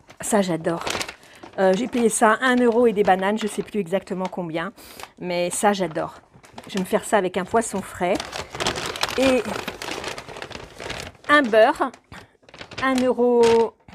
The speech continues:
quatre-vingt-dix-huit, je crois. Quelque chose comme ça. Je sais, je voulais pas acheter le président, mais pas le choix. Et bien sûr, du Chavroux,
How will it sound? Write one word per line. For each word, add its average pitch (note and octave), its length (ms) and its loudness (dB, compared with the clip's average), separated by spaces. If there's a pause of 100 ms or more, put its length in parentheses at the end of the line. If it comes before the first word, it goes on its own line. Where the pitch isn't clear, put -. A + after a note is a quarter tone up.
(800)
quatre-vingt-dix-huit, G#3+ 840 -10
je - 60 -20
crois. B3+ 200 -16 (680)
Quelque - 160 -12
chose - 180 -12
comme F#3+ 160 -6
ça. - 200 -12 (2250)
Je G3+ 120 -4
sais, B3+ 160 6
je B3+ 80 -2
voulais G#3+ 160 6
pas G#3 140 4
acheter A#3 180 -2
le G#3 60 -2
président, G3 520 -2
mais E3+ 340 -8
pas G3 60 -4
le F#3 60 -10
choix. - 260 -14 (800)
Et C#4 180 6
bien F#3+ 220 -2
sûr, C#4 480 0 (920)
du A3+ 160 4
Chavroux, G#3+ 640 2